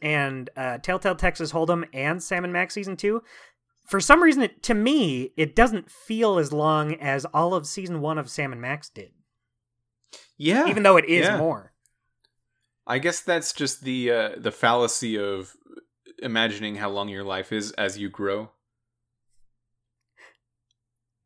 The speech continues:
Speaker 1: Uh, yeah. <laughs>
Speaker 2: <laughs>
Speaker 1: I, I, I guess I hadn't thought of it like that.
Speaker 2: Well, you, you know, like, for a, for a little kid, if you have to wait a week for something, that's basically like waiting a year for something when you're twenty.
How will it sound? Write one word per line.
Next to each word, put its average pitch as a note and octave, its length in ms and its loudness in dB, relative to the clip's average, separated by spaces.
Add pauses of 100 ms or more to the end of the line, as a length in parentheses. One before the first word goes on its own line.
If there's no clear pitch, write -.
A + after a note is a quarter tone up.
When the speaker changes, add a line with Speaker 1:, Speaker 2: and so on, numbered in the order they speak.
(160)
Speaker 1:
Uh, C#3 220 0 (120)
yeah. C#3 460 0
<laughs> - 60 -20
Speaker 2:
<laughs> - 40 -6
Speaker 1:
I, F3 1040 8 (220)
I, G3 220 10 (100)
I B3+ 120 12
guess G#3 280 12
I F#3 100 12
hadn't F#3 360 8
thought F#3 220 6
of E3 80 0
it C#3 140 -4
like B2+ 220 -4
that. - 320 -8 (520)
Speaker 2:
Well, G3+ 180 6
you, F#3+ 140 2
you G3 300 -2
know, B2 180 2
like, C3 240 2
for C3 240 2
a, - 340 -6
for C3 220 -2
a A2+ 40 2
little A2+ 200 -2
kid, A#2+ 400 0
if G2 120 -10
you A2 80 0
have G#2+ 120 -2
to G#2+ 80 -2
wait G2 180 -2
a F#2+ 40 -2
week F#2+ 240 -6
for G2+ 120 -8
something, F#2+ 380 -10
that's F#2+ 240 -8
basically G2+ 500 -6
like F#2+ 240 -6
waiting G2 280 -2
a F#2 40 -6
year F#2 440 -6
for - 180 -10
something F#2 440 -10
when F2+ 140 -10
you're F2 100 -10
twenty. F#2+ 460 -10